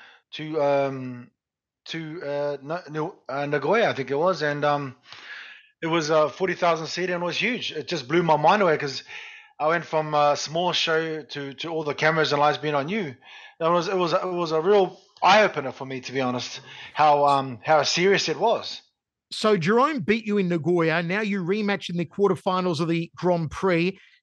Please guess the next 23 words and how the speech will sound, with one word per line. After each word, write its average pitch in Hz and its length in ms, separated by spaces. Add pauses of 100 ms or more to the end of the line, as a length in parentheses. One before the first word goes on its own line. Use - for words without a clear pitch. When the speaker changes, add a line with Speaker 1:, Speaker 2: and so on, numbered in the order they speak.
(120)
Speaker 2:
Did 226 160
Speaker 1:
Yep. 226 80
Speaker 2:
you 233 80
feel 285 560
before 214 460
the 202 80
fight 196 340
that 190 80
you 175 120
had 170 380
Jerome's 175 560
number? 190 460
I 190 60
mean, 175 200
did 160 120
you 180 80
have 190 200
a 190 40
specific 185 480
game 185 280
plan 185 320
and 165 160
thought, 180 260